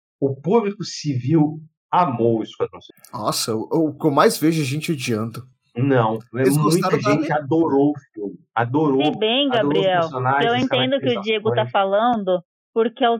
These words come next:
Speaker 3: tinha aluni-, alunos de dez, doze anos que achavam, tipo, a melhor coisa que tinham visto esse Esquadrão Suicida.
Speaker 2: É, quando você tem
Speaker 1: Talvez eles
Speaker 2: doze
Speaker 1: amadureçam
Speaker 2: anos,
Speaker 1: e vejam
Speaker 2: talvez
Speaker 1: que o filme é
Speaker 2: realmente
Speaker 1: uma
Speaker 2: seja a
Speaker 1: merda.
Speaker 2: melhor coisa que você já viu na sua vida.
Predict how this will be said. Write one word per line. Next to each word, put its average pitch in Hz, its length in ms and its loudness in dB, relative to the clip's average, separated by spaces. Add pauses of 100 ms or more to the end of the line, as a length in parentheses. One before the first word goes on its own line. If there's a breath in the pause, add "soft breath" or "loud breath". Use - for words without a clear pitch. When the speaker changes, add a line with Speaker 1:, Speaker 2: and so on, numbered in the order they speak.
(120)
Speaker 3:
tinha 240 220 2
aluni-, 214 500 0
alunos 190 520 2
de 175 120 -8
dez, 196 360 2
doze 196 280 0
anos 202 240 0
que 240 80 -2
achavam, 202 580 0
tipo, 226 260 -4
a 202 60 4
melhor 202 540 0
coisa 226 240 0
que 226 80 -12
tinham 277 300 -2
visto 254 200 -4
esse 277 120 -10
Esquadrão 269 340 -2
Suicida. 196 500 -4 (420)
Speaker 2:
É, - 80 -10
quando 123 200 -10
você 196 140 -8
tem 180 120 -4
Speaker 1:
Talvez 165 180 4
eles 151 120 0
Speaker 2:
doze - 20 2 (140)
Speaker 1:
amadureçam 180 360 2
Speaker 2:
anos, 185 140 -2
Speaker 1:
e 185 40 2
vejam 160 140 2
Speaker 2:
talvez 170 340 0
Speaker 1:
que 151 60 -6
o 151 40 -2
filme 202 120 -2
é 135 100 2
Speaker 2:
realmente 123 80 4
Speaker 1:
uma 110 80 0
Speaker 2:
seja 120 120 -4
a 180 100 2
Speaker 1:
merda. - 100 -6
Speaker 2:
melhor 185 160 -4
coisa 165 180 -10
que - 60 -14
você 180 140 -10
já 175 100 2
viu 151 100 -4
na 165 80 -8
sua 277 160 -6
vida. 147 240 -8